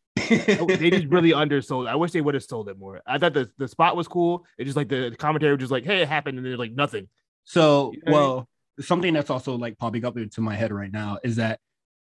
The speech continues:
Speaker 1: it happened. It wasn't a big deal. The crowd goes, "One more time, <laughs> one more time," which I thought was extremely fucked up. Commentary not selling it.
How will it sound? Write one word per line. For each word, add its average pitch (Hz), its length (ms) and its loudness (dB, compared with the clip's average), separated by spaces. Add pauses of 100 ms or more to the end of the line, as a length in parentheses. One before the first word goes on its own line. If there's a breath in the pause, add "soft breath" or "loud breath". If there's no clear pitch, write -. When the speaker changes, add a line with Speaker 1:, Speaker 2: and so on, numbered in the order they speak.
(160)
Speaker 1:
it 175 120 4
happened. 139 600 2 (320)
It 139 60 0
wasn't 151 260 4
a 170 40 2
big 165 180 6
deal. 131 320 0 (360)
The 156 120 2
crowd 185 380 4
goes, 143 360 0 (540)
"One 180 280 6
more 180 280 4
time, 170 520 2 (140)
<laughs> - 140 -20
one 190 280 0
more 185 220 -4 (100)
time," 165 260 -6
which 147 140 -4
I 151 40 -2
thought 160 180 0
was 160 140 2
extremely 170 400 0
fucked 131 320 -8
up. 123 140 -8 (400)
Commentary 220 580 4
not 180 220 2
selling 175 400 2
it. 127 220 -6